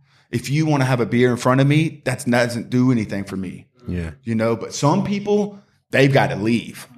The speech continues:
Speaker 1: They've
Speaker 2: Yeah.
Speaker 1: got to get out of there.
Speaker 2: They can't see it. They
Speaker 1: They
Speaker 2: just
Speaker 1: yeah, like, they can't even walk into a, go down a certain aisle in a grocery store.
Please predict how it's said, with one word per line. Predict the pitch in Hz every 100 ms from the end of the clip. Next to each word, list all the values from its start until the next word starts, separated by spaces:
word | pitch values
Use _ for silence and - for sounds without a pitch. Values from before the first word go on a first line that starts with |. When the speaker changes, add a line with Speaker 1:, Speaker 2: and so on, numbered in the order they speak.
| -
Speaker 1:
They've | - 127 135
Speaker 2:
Yeah. | 95
Speaker 1:
got | 113 131 -
to | 117
get | 107 98
out | 104 98
of |
there. | 92
Speaker 2:
They | 90
can't | 85 92 -
see | - 104 101 98
it. | 92
They | 113 90
Speaker 1:
They |
Speaker 2:
just | 85 -
Speaker 1:
yeah, | 123 117 87 -
like, | 117 117 104 104 - -
they | 127
can't | 135 139
even | 131 117
walk | 117 127 127
into | 120 - 120 113 - - _ _ _ _ 107
a, | 104
go | - 117 123
down | 123 120
a | 95
certain | - 110 80
aisle | 117 107
in | 95
a |
grocery | 98 117 127 95
store. | - 76 -